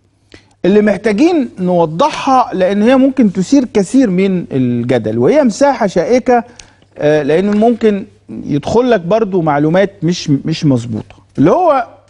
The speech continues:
قانون التأمين الصحي الجديد.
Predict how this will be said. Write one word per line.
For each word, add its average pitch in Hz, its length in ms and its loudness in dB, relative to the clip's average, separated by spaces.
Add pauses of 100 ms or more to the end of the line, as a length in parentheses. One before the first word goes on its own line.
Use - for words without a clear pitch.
(120)
قانون 220 420 0
التأمين 175 640 -4
الصحي 151 560 -4 (220)
الجديد. 127 400 0